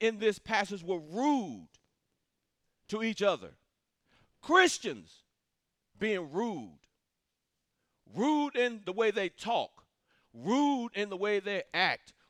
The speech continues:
Rude in their attitudes. Rude. Rude. Paul goes on and says that agape is not self-seeking. In other words, it's not self-promoting.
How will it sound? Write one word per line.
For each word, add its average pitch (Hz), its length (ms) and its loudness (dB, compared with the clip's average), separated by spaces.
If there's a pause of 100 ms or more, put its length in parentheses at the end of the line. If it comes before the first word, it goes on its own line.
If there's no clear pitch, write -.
(140)
Rude 247 420 2
in 202 120 -2
their 202 220 2
attitudes. 180 880 2 (580)
Rude. 214 560 -4 (2250)
Rude. 87 440 -16 (2500)
Paul 123 220 4
goes 135 280 0
on 139 180 2
and 117 100 -6
says 127 240 2
that 123 140 2
agape 131 720 4 (680)
is 110 160 -2
not 139 260 4
self-seeking. 151 800 4 (100)
In 107 140 -6
other 151 160 0
words, 143 380 0
it's 120 140 -8
not 131 260 0 (180)
self-promoting. 131 1080 -2